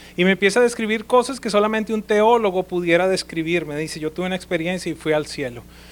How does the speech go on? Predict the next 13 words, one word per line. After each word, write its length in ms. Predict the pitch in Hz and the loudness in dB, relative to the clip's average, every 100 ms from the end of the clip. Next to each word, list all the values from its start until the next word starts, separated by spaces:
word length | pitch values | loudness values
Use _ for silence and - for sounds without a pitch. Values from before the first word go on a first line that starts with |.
| - - | -12 -6
Y 60 | |
cuando 260 | 151 156 151 | 0 0 0
entré 180 | 147 160 | -4 -4
en 80 | |
el 100 | 180 | -4
cielo, 300 | 175 190 190 | -2 2 2
allí 260 | 180 156 180 | 2 0 0
estuve 300 | 180 175 170 | -2 -2 -4
con 160 | 175 151 | -4 -8
Jesús, 380 | 147 - 170 | -8 -8 -6
abrió 260 | 160 143 151 | -4 -2 0
un 260 | 175 180 170 | 0 -2 0
libro 380 | 180 143 120 | 0 0 -4